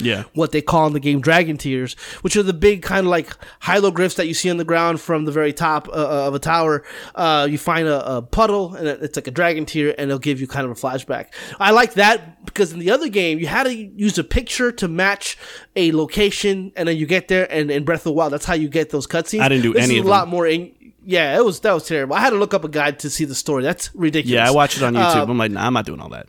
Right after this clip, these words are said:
Speaker 1: Sorry.
Speaker 2: Yeah, in the,
Speaker 1: <laughs>
Speaker 2: i-, in this game, it's, it, it's more preve-, you know exactly where it's at,
Speaker 1: Yep.
Speaker 2: so I like that. But yeah, it's, but the story itself, the themes and everything that they're,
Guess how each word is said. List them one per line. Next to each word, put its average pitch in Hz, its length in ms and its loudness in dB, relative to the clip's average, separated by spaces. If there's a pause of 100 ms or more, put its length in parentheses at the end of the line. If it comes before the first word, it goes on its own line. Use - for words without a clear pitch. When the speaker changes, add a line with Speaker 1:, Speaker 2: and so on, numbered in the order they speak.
Speaker 1:
Sorry. - 240 -2
Speaker 2:
Yeah, 135 240 0 (240)
in 240 240 4
the, 226 340 2
Speaker 1:
<laughs> - 40 -10
Speaker 2:
i-, 220 200 6
in 208 180 4
this 311 200 -2
game, 208 260 2
it's, 185 200 -2
it, 190 180 0
it's 196 320 -2 (120)
more 202 180 0
preve-, 170 240 -6
you 208 100 2
know 247 80 6
exactly 165 460 0
where 147 160 2
it's 131 120 -6
at, 131 140 0
Speaker 1:
Yep. 123 100 4
Speaker 2:
so 160 60 0
I 165 100 2
like 156 220 0
that. 151 140 -2
But 202 100 -2
yeah, 226 80 2
it's, 214 300 -2 (100)
but 190 180 -2
the 185 80 -6
story 302 280 -2
itself, 143 260 0 (520)
the 214 100 4
themes 269 640 2
and 202 100 2
everything 214 280 0
that 202 120 0
they're, 180 160 -4